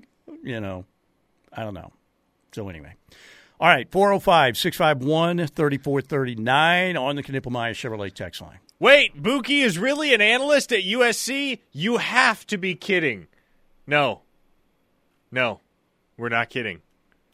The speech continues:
Speaker 2: He is a defensive analyst. Or defensive G A, I guess. I guess, at, uh, at U S C. Under Alex Grinch. I,
Speaker 1: Is
Speaker 2: like, I, I like Buki.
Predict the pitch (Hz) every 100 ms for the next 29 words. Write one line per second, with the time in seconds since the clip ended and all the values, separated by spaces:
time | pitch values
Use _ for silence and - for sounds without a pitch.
0 | _ - 123 135 135 135 131 135 - 143
1 | - 143 123 - 151 131 117 98 - -
2 | _ _ _ _ 147 131 170 202 170 139
3 | 135 156 135 117 101 101 101 85 - -
4 | _ _ _ _ _ _ - 117 107 98
5 | - 110 - 107 95 95 92 _ _ 117
6 | 120 139 135 156 139 _ _ _ _ -
7 | 110 113 117 117 - - 98 - - _
8 | _ _ _ _ _ _ _ _ _ _
9 | _ - 247 285 254 294 277 285 185 -
10 | - - 233 285 233 180 - 143 120